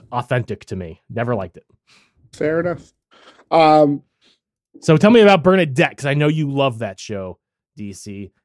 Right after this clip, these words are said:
Speaker 1: Am I to be offended?
Speaker 2: I did,
Speaker 1: Or
Speaker 2: there was one,
Speaker 1: are these
Speaker 2: there was
Speaker 1: fighting
Speaker 2: one
Speaker 1: words?
Speaker 2: summer where I think I, I sailed the seven seas, um, and found a way to watch the, it's, it, there are moments that are good.
Speaker 1: No.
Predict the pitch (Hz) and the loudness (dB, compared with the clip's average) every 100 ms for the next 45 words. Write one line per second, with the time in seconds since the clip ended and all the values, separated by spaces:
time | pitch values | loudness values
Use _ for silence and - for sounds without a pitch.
0 | 123 135 143 139 123 - 165 170 190 202 | -6 -2 -2 -2 -4 -2 0 2 4 2
1 | 196 - _ - 185 240 139 127 185 202 | 0 -6 _ -6 0 2 2 2 2 2
2 | 139 156 202 143 147 160 180 180 190 202 | 0 -4 -2 -2 -2 0 2 4 6 4
3 | 196 208 214 214 117 95 95 98 - 120 | 2 2 2 0 -4 -6 -10 -10 -12 -16
4 | 113 101 104 - 95 101 - 127 117 117 | -12 -12 -12 -16 -16 -14 -12 -10 -8 -8
5 | 117 104 - 104 101 92 - 110 95 87 | -10 -12 -10 -8 -10 -10 -10 -6 -4 -4
6 | 82 - - _ _ _ 98 98 90 87 | -6 -12 -14 _ _ _ -10 -8 -8 -10
7 | 87 - 92 87 85 - 95 98 98 92 | -12 -12 -10 -10 -12 -12 -8 -6 -6 -4
8 | 92 87 85 - 87 87 - - 87 80 | -6 -8 -10 -10 -8 -8 -10 -10 -10 -10
9 | _ _ - 131 - - _ _ _ _ | _ _ -6 -6 -8 -18 _ _ _ _
10 | _ _ _ _ _ 110 - _ _ 110 | _ _ _ _ _ -8 -8 _ _ -4
11 | 110 95 101 107 104 120 143 139 - 143 | -2 -2 -2 -2 0 0 -2 -4 0 2
12 | 143 151 113 110 76 - - _ _ _ | 2 -2 -2 -2 -2 -8 -20 _ _ _
13 | _ _ 107 107 - | _ _ -6 -6 -6